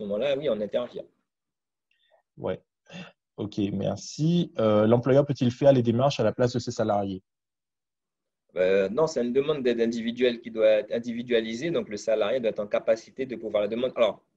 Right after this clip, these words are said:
Speaker 1: qu'est-ce qui ferait que le, que le salarié ne pourrait pas faire la demande ? Est-ce que, parce que c'est vrai qu'on peut avoir des populations de personnes qui sont illettrées. Donc là, il pourrait y avoir un accompagnement.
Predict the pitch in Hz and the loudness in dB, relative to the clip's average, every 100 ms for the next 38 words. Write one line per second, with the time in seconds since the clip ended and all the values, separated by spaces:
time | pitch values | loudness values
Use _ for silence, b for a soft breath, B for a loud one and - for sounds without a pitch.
0 | _ _ _ _ - 208 - 170 - 180 | _ _ _ _ 0 0 0 -10 0 0
1 | 180 147 139 131 131 127 123 120 120 120 | 0 0 4 4 4 4 2 2 -2 -2
2 | 117 113 113 120 113 123 120 117 123 113 | -6 -8 -10 -14 -8 -2 0 0 -4 0
3 | 113 110 110 117 110 117 143 120 104 - | 2 2 0 0 0 0 -2 -4 -8 -14
4 | 113 - 98 110 107 135 113 117 110 110 | -18 -18 -20 -10 -6 -4 -2 0 2 0
5 | 101 113 113 107 104 - 131 135 _ _ | -4 -12 -4 -4 -4 -8 -10 -10 _ _
6 | _ 107 98 104 - 123 117 107 110 104 | _ -10 -6 -6 -4 -6 -8 -16 -14 -14
7 | 107 - 160 180 _ _ _ _ _ 123 | -16 -14 -14 -14 _ _ _ _ _ -4
8 | 117 104 107 107 104 110 117 120 - 110 | -2 2 2 2 0 0 -2 -2 -2 -2
9 | 120 151 202 | -2 -6 -8